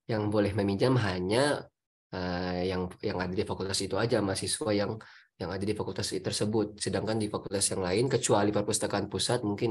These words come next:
ya, eh, itu tidak bisa, eh, meminjam buku yang ada di fakultas tersebut.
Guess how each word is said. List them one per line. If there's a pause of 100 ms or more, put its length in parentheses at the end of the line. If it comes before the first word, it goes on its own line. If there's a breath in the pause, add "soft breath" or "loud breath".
ya, (600 loud breath)
eh,
itu
tidak
bisa, (200)
eh,
meminjam
buku
yang
ada
di
fakultas
tersebut.